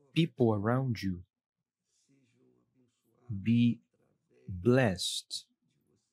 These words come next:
through you, through the conduct, through sincerity.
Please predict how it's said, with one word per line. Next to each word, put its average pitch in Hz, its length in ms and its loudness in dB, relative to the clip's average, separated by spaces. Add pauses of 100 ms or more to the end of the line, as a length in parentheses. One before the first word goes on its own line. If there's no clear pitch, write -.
(960)
through 120 260 2
you, 95 300 0 (2750)
through 107 440 2 (1700)
the 104 160 -4
conduct, - 800 -2 (1500)
through 104 120 -6
sincerity. 101 840 -4